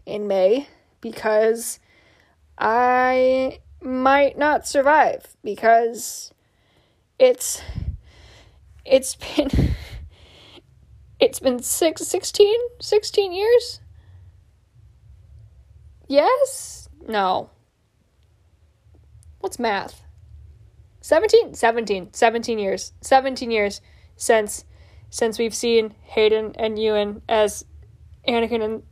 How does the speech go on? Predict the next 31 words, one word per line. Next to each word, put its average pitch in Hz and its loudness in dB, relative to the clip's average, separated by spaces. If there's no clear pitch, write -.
Obi-Wan, 220 0
and 220 -4
I'm 214 -2
going 214 -2
to 202 -4
cry 180 -4
the 240 6
whole 214 2
time. 185 -8
I'm 254 -12
gonna 240 2
be 214 -4
unstable 196 -4
in 220 -10
every 208 -2
way 202 0
possible. 196 -2
So - -4
yeah, 226 -2
just 247 -8
checking 269 -4
on 277 -4
my 277 -2
sanity, 262 -4
and 226 0
hopefully 233 0
I 247 2
don't 247 0
drive 214 0
Becca 196 -2
insane, 185 -8